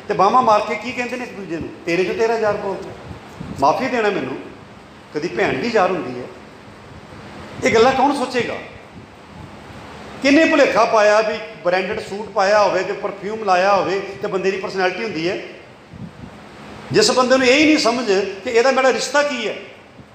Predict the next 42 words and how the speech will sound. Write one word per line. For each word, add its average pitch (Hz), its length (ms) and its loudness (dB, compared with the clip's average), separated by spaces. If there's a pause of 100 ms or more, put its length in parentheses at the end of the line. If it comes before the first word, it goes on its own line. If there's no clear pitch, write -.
(380)
ਤੇ 226 60 4
ਮੈਂ 220 180 4
ਸੰਬੋਧਨ 247 440 2
ਕਰਕੇ 254 280 -2
ਬੁੱਲਾਂ 220 320 0
ਨਾਲ 254 320 2 (240)
ਇਹਨੂੰ 247 160 -6
ਸ-, - 240 -10
ਕੀ 294 140 2
ਕਹਿ 254 280 4
ਰਿਹਾ 240 160 4
ਨੱਚਦਿਆਂ, 202 420 0 (680)
"ਇਹ 160 60 -10
ਤੇ 208 80 -12
ਮੇਰੀ 226 140 -8
ਭੈਣ 175 300 -2
ਵਾ, 208 140 -4 (540)
ਇਹ 175 60 -6
ਤੇ 226 80 -8
ਮੇਰੀ 247 140 -2
ਮਾਂ 190 360 2
ਵਾ, 214 260 -2 (360)
ਇਹ 180 60 -2
ਤੇ 208 80 -6
ਮੇਰਾ 233 160 2
ਪਿਓ 214 460 4
ਹੈ, 156 280 0 (160)
ਇਹ 175 80 -4
ਤੇ - 80 -10
ਮੇਰੀ 226 160 -2
ਮਾਸੀ 247 500 -2
ਹੈ, - 300 -4 (840)
ਤੇ 220 60 -4
ਮੈਂ, 208 180 2 (100)
ਮੈਂ 208 120 2
ਕੀ 285 120 0
ਮੂੰਹ 269 200 0
ਬੁੱਲਾਂ 233 280 -2
'ਚੋਂ 247 120 -6
ਕੱਢ 226 180 -2
ਰਹੀ 214 240 -4
ਹਾਂ, 131 100 -8